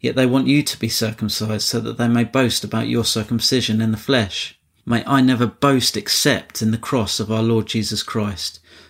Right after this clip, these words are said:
through which the world has been crucified to me and I to the world.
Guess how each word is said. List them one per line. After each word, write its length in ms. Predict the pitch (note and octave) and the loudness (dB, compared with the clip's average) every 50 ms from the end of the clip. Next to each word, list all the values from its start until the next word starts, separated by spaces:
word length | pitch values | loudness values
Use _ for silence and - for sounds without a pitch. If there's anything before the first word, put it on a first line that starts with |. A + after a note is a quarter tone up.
| _ - | _ -12
through 380 | - - C3+ C3+ C#3 C3+ B2+ | -8 -2 2 2 4 4 4
which 340 | A#2+ A#2 A2 - - - - | 2 2 2 0 -4 -6 -2
the 80 | - A#2+ | -2 0
world 320 | A2 B2 B2+ C3 B2+ B2 | 2 2 4 2 2 2
has 120 | C3+ A#2+ | 0 -4
been 200 | - - C3 B2+ | -2 0 0 0
crucified 600 | - - C3+ B2+ - - - - - B2+ B2 A#2+ - | 2 0 0 0 0 -2 -6 -4 -2 -2 -2 -2 -2
to 100 | - B2+ | 0 2
me 340 | B2 A#2 G#2+ G2+ G2 F2+ _ _ _ _ - _ _ _ - | 2 2 2 2 -2 -4 _ _ _ _ -20 _ _ _ -2
and 140 | A#2+ A#2 - | -2 0 0
I 200 | - B2 A#2 A2+ | 2 0 2 2
to 180 | A2 - - A2+ | 0 -2 -4 -2
the 100 | A2 A2+ | -2 0
world. 440 | G#2 G#2+ G#2 G2+ G2+ G2 G2 - | 0 0 -2 -2 -4 -8 -10 -12